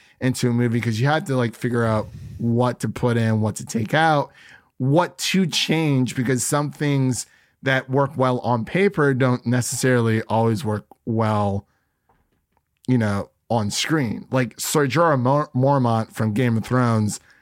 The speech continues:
in the book, he's, like, this stubby, like, old, older guy with, like, this, like, blue hair, and it's weird. It, it looks really, really weird. And, like, transferring that from, like, page to screen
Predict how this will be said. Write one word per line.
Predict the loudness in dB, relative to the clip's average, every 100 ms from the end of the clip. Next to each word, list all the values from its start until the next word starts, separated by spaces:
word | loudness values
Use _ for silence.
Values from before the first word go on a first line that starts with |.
| _ _ -4
in | 0
the | 0
book, | 2 2 2 0
he's, | -2 0
like, | 0 0
this | -2
stubby, | -2 -4 -6 0 0 2 2 2 2 4 4 2
like, | 0 -2 -2 -8 _ _ _ _
old, | 0 2 0 0
older | 0 2 2 2
guy | 2 2 2
with, | 2 0
like, | -4 -2
this, | -4 -2
like, | -4 -2
blue | 0 4 4 2
hair, | 0 2 4 4 4 2
and | 0 0 -2 -8 -20 _ -4
it's | -4
weird. | 0 2 2 2 0
It, | 0
it | 2
looks | 2 2 2
really, | 4 4
really | 2 2
weird. | 2 0 -2 -2
And, | -2
like, | 0 -2 -8 _ _ _ _ _ _ _ -6
transferring | 0 2 2 0 0 2
that | 4 2 0
from, | 0
like, | 0 -2
page | 0 2 2
to | -2
screen | -2 0 0 2 0